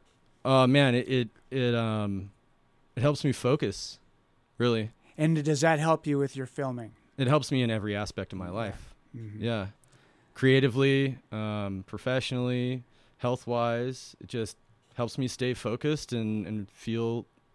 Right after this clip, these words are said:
Speaker 1: um, as good as I can about life and just wanting to be a better person, man.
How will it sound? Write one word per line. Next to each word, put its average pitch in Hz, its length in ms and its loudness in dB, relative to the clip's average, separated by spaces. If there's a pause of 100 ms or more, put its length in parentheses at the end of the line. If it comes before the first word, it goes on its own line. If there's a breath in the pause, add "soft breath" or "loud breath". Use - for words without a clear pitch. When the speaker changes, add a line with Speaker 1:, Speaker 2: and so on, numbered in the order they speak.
Speaker 1:
um, 104 460 -8 (1500 soft breath)
as 107 160 -6
good 120 180 0
as 123 120 -2
I 110 100 0
can 120 320 -2
about 113 320 0
life 127 320 0
and 104 60 -4
just 104 180 -6
wanting 107 140 -4
to 101 60 -4
be 107 120 -2
a 95 40 -4
better 101 220 -4
person, 110 380 -6
man. 104 200 -6